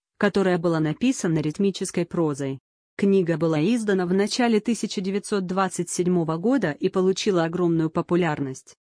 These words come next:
В тысяча девятьсот тридцатом году в издательстве «Прибой» вышел еще один роман о Шкиде,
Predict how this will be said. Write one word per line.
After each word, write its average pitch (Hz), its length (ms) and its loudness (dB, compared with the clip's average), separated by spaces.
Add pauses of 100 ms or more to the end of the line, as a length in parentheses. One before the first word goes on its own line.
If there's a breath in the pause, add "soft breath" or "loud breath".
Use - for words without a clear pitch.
(560)
В - 120 -20
тысяча 202 400 0
девятьсот 175 460 0
тридцатом 160 560 -2
году 165 400 0
в 180 160 -2
издательстве 175 640 0
«Прибой» 208 400 0
вышел 220 300 0
еще 196 320 0
один 214 260 2
роман 165 380 0
о 147 40 -2
Шкиде, 139 540 -4